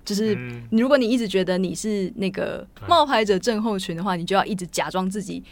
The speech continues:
Speaker 1: 我不，我不认为我自己是一个很好的主编，但是我就要假装自己是一个很好的主编，有一天我就会变成真的。但是他认为就是这句话有一点点，
Speaker 2: 嗯。
Speaker 1: 在新创圈中当然还是适用，但是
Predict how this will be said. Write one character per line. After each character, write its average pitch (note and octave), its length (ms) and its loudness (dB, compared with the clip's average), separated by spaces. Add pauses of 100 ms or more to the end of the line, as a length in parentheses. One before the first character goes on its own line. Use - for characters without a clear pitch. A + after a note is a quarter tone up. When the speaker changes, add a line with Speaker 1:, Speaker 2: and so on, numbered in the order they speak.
(140)
Speaker 1:
我 G3 100 4
不， G#3 240 -2
我 A3 140 8
不 B3 80 0
认 D4+ 120 6
为 A#3 60 2
我 F3+ 80 4
自 F3+ 140 -4
己 F#3+ 60 -2
是 F#3+ 120 -6
一 F#3+ 60 -4
个 F3 220 -2 (140)
很 F#3+ 200 -2
好 F#3 160 -4
的 E3 100 -6
主 E3+ 280 -6
编， F3+ 200 -2
但 G3 140 -4
是 G3+ 80 -2
我 F3 100 -4
就 F3+ 120 -6
要 F3+ 80 -2
假 D#3 140 -8
装 F3+ 180 -4
自 G3 80 -4
己 E3+ 80 -4
是 F3+ 80 -4
一 - 20 -8
个 F3 80 -8
很 F3 180 -8
好 F3 140 -6
的 - 60 -10
主 - 140 -14
编， - 260 -12
有 A3 140 6
一 B3+ 60 4
天 A#3 160 -2
我 F#3+ 100 -4
就 F3 100 -6
会 F#3 60 -2
变 F#3 140 -2
成 E3+ 220 -8
真 F3 260 -4
的。 F3+ 160 -6 (440)
但 A#3 120 2
是 A#3+ 220 0
他 A3+ 160 4
认 A#3 220 2
为 E3+ 180 0
就 F#3+ 100 -6
是 F#3+ 140 0
这 A3+ 160 0
句 G#3 140 0
话 G3+ 240 6
有 E3+ 160 -2
一 G3+ 60 0
点 F#3 180 0
点， F#3 200 0
Speaker 2:
嗯。 - 100 -10 (280)
Speaker 1:
在 D#4 160 8
新 C#4 180 2
创 C#4 220 4
圈 B3+ 160 2
中 A#3+ 180 0
当 A3+ 120 4
然 G3 100 2
还 F#3 140 -2
是 G3+ 80 -2
适 G3 260 -2
用， F#3 200 0
但 F#3+ 120 0
是 G3 220 -4